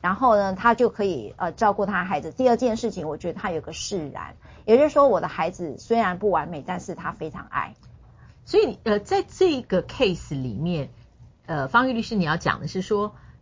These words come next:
Speaker 2: 她对于幸福状态的想象，把自己逼得太紧了，
Speaker 1: 对。
Speaker 2: 是这个意思吗？
Speaker 1: 好，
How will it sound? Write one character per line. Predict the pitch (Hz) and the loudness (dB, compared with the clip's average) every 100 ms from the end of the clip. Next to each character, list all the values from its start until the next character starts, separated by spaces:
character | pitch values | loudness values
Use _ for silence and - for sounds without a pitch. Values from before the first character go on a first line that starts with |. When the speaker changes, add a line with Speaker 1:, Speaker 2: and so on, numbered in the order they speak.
| - | -4
Speaker 2:
她 | - 269 277 277 - | 2 4 2 -2 -4
对 | 285 226 | 0 2
于 | 180 151 143 135 143 - - - | 0 -2 -2 -2 -4 -6 -14 -18
幸 | - - 277 208 | -12 -4 0 0
福 | 190 147 143 | 0 -4 -6
状 | - 247 170 156 | 0 2 2 0
态 | - 151 | -4 -4
的 | 139 | -4
想 | 123 117 | -8 -10
象， | - 156 135 | -6 -6 -4
把 | 110 | -8
自 | - | -8
己 | 175 104 | -10 -8
逼 | - 147 | -6 -6
得 | 127 | -6
太 | - 104 | -8 -8
紧 | - - | -10 -14
了， | - - | -16 -8
Speaker 1:
对。 | - | -2
Speaker 2:
是 | 180 | -2
这 | |
个 | 190 | -2
意 | 190 | -2
思 | 156 110 | 2 4
吗？ | 92 | 4
Speaker 1:
好， | - - - | 2 -12 -18